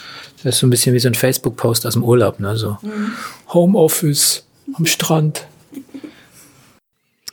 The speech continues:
Speaker 1: Wie gut, wenn man jemanden wie Frieda mit dem Archiv dabei hat, die ohne Probleme auch so alte Handschriften entziffern kann. Ja, da hatte ich den Ordner mit Briefen und Karten von Harald Krupp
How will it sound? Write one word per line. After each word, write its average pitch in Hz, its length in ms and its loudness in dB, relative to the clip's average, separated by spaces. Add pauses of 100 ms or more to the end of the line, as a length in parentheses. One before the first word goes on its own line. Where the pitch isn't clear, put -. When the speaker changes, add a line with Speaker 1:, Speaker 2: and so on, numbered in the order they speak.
(200)
Speaker 1:
Wie 139 80 -4
gut, 180 220 4
wenn 175 140 4
man 165 100 4
jemanden 156 340 4
wie 135 140 4
Frieda 127 380 2
mit 110 200 -2
dem 107 120 -6
Archiv 107 360 -8
dabei 113 320 0
hat, 135 220 0
die 139 80 2
ohne 165 180 6
Probleme 143 480 4
auch 131 140 0
so - 180 0
alte 120 320 2
Handschriften - 540 -2
entziffern 101 480 -6
kann. 98 260 -8 (1120)
Ja, 123 180 0 (200)
da 139 180 4
hatte 170 180 2
ich 185 80 2
den 151 140 0
Ordner 180 320 4
mit 143 220 2
Briefen 170 340 2
und 139 140 2
Karten 156 360 0
von - 280 -2
Harald 143 480 2
Krupp - 500 0